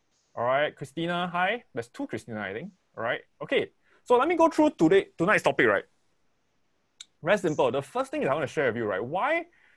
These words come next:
I feel that the stock market is still one of the safest and the best wealth machine. Now, this is something that I don't say very lightly because for me personally,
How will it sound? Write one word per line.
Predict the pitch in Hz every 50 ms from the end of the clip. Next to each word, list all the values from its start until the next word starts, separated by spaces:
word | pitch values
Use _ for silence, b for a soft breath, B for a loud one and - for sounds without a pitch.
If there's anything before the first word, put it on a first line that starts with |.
| b b b b _ _ _ _ _ _ _ _ _ _ _ -
I | 131 143 135
feel | - 180 202
that | 180 156 123
the | 127 120
stock | - - - - -
market | 139 135 131 - 170 139 107
is | 123 123 -
still | - - 254 277 262
one | 202 190 196
of | 180 127
the | 104 107
safest | - - - - 147 160 - - - 160 160 160 - -
and | 107 110 110
the | 107
best | 101 98 104 - 151 151 160 156 - -
wealth | 117 104 113 131 127 131 131 - 120
machine. | 101 98 - - - 110 95 92 - _ b b b b b b b
Now, | 147 165 165 139
this | 147 254 302 311
is | 214
something | 180 170 170 170 196 196 165
that | 127 98
I | 104 113
don't | 113 131 156
say | - - 151 139
very | 120 120 113
lightly | 110 95 98 107 107
because | 107 113 165 180 175 -
for | - - 131 131
me | 139 180 247 294 277
personally, | - - 160 - 151 147 143 139 139 143 147